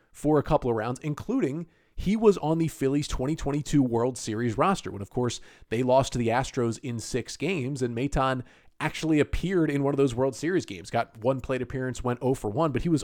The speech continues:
on the Phillies World Series roster. They found that he was, I mean, good enough, relevant enough, helpful enough to have him on the World Series roster when they're trying to win a championship. But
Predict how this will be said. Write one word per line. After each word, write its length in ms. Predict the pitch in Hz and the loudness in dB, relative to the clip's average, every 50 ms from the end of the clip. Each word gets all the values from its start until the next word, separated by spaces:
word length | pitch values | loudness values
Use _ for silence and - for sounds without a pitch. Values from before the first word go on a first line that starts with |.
| - - | -2 -4
on 300 | 135 127 143 156 170 175 | 0 2 2 2 2 2
the 80 | 156 | 0
Phillies 400 | - - - 143 139 147 143 113 | 0 0 -2 -2 0 -2 -2 -2
World 240 | 101 110 120 123 120 | 0 0 0 0 0
Series 340 | - 135 127 127 123 110 - | -2 -2 0 0 0 0 0
roster. 480 | 101 107 139 165 - - 98 104 113 - - - - _ _ - - - | -2 -2 -2 -2 -4 -8 -12 -12 -12 -12 -16 -20 -20 _ _ -20 -10 -6
They 160 | - 110 120 | -4 -2 -2
found 320 | 110 - 107 107 120 123 | -2 -2 -2 -2 -2 -2
that 60 | 113 | -2
he 100 | 107 113 | -4 -2
was, 380 | 123 127 117 107 - - - - - _ _ _ _ _ _ _ _ _ _ _ _ _ _ _ _ _ _ _ _ - | -2 -2 -4 -4 -6 -10 -14 -16 -20 _ _ _ _ _ _ _ _ _ _ _ _ _ _ _ _ _ _ _ _ -14
I 60 | 107 | -10
mean, 160 | 104 101 95 - | -10 -10 -10 -8
good 120 | - 104 117 | -8 -8 -6
enough, 400 | 123 127 131 139 - - - - - | -6 -6 -6 -6 -8 -10 -18 -12 -6
relevant 320 | 90 110 131 135 127 131 | -2 0 2 4 4 2
enough, 300 | 120 127 131 143 - - | 2 2 0 0 0 -2
helpful 400 | - - 135 147 147 - - 104 | 0 0 0 0 0 -4 -8 -8
enough 240 | 98 95 120 135 - | -6 -6 -8 -8 -8
to 160 | - 113 110 107 - - - - - _ _ _ _ _ _ _ | -8 -10 -10 -10 -14 -20 -20 -20 -20 _ _ _ _ _ _ _
have 180 | - 175 185 180 | 6 6 8 8
him 60 | 202 | 8
on 80 | 196 | 6
the 40 | 190 | 8
World 200 | 175 185 175 156 | 8 6 6 6
Series 260 | - 175 175 165 131 | 6 6 6 6 6
roster 300 | 139 139 151 151 - 139 | 6 6 6 4 2 -2
when 40 | 123 | -2
they're 120 | 123 123 117 | -2 -2 -4
trying 260 | - 131 120 117 113 | -6 -6 -6 -6 -8
to 140 | - 123 110 | -8 -10 -10
win 300 | 95 110 107 107 107 107 - | -8 -6 -6 -6 -6 -8 -10
a 140 | 101 101 95 | -12 -12 -12
championship. 840 | - - - 95 92 87 - - 50 - - - - - - - | -12 -10 -12 -12 -12 -12 -16 -18 -18 -18 -16 -12 -12 -12 -8 -2
But 240 | - 123 131 - | 0 0 0 -2